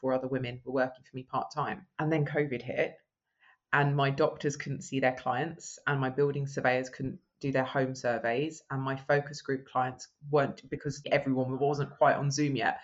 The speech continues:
Uh, we're still in that transition. And so all my, uh, subcontractors were home with their wives, uh, with their kids, um, and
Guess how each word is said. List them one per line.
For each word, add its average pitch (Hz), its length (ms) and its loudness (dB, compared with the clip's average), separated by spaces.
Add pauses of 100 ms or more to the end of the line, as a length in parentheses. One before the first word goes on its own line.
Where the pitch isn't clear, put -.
(420)
Uh, 135 280 6
we're 151 120 2
still 147 200 -2
in 143 60 2
that - 160 0
transition. 139 640 -2 (560)
And 147 180 4
so 151 800 4
all 185 140 8
my, 147 300 6
uh, 139 300 2
subcontractors 135 880 0
were 131 340 0
home 139 200 2
with 135 160 -2
their 127 120 4
wives, 156 600 4
uh, 147 120 4
with 147 120 4
their 135 100 4
kids, - 500 -2 (360)
um, 139 400 4 (160)
and 147 400 4